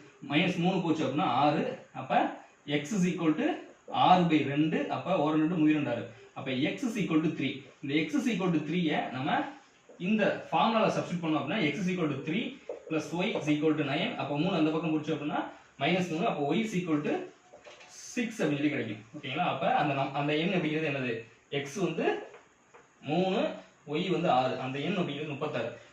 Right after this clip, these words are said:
முப்பத்தாறோட இருபத்தி ஏழை கூட்டினா அது அப்படியே மாறி கிடைக்குதா அப்படின்னு சொல்லி நீங்க செக் பண்ணிக்கோங்க. ஓகேங்களா?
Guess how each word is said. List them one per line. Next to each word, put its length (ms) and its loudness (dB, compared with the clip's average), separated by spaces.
முப்பத்தாறோட 600 6
இருபத்தி 400 2
ஏழை 260 10
கூட்டினா 380 2
அது 180 10
அப்படியே 260 8
மாறி 240 12
கிடைக்குதா 380 6
அப்படின்னு 200 6
சொல்லி 120 4
நீங்க 180 4
செக் 180 -4
பண்ணிக்கோங்க. 340 0
ஓகேங்களா? 300 0